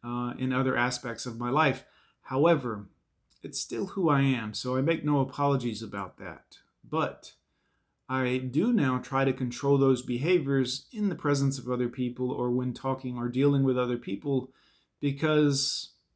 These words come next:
well, quite frankly, I don't want to be a jerk. You get it, I'm sure. But, uh, yeah. Anyways, boys and girls, leave a like, leave a comment if you want to. Uh, hope you found this video helpful. Um,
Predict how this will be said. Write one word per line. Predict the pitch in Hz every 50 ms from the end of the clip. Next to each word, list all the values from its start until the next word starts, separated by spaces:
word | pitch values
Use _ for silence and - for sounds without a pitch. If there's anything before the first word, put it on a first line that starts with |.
| _ _ _ _ _ _
well, | 180 196 196 180
quite | - - 196 185 170
frankly, | - - 165 165 156 - 160 151 151 151 -
I | 143 147 151
don't | 160 190 214 220 - 160 139 139
want | 147 160 151 143
to | - 135
be | 131 120 - - - 135 135 135 131
a | 117
jerk. | 104 - 101 95 - - _ _ _ _ _ _ _ _ _ _ _ _ _ _ _ _ _ _ _ _ _ _ _ _ -
You | 160 165 139
get | 117 107 101
it, | - - -
I'm | - 110 110 104
sure. | - - - 139 131 123 117 - - _ _ - - - - _ _ _ -
But, | 151 151 143 143 143 - - - - - 139
uh, | 139 143 143 143 139 139 139 -
yeah. | 208 202 208 240 233 - - - - _ _ _ _ -
Anyways, | 190 214 202 160 147 131 - -
boys | - 135 135 135 127 -
and | 131 113
girls, | - 143 147 151 143 147 - - -
leave | 185 208 196
a | 175
like, | 156 151 170 170 -
leave | 156 156 160 151
a |
comment | 135 143 151 156 160 156 156 151
if | 143 143
you | 143 131
want | 135 143 147 139 139
to. | 143 143 147 165 175 165 - - 147
Uh, | 147 143 135 131
hope | 135 135 165 175 175 170
you | 147 135
found | - 151 151 147 143
this | 135 131 -
video | 139 143 139 135 135 127 117
helpful. | 107 120 135 131 - - - 139 135 131 135 - _ _ _ _ _ _ _ _ -
Um, | 123 123 123 123 120 120 -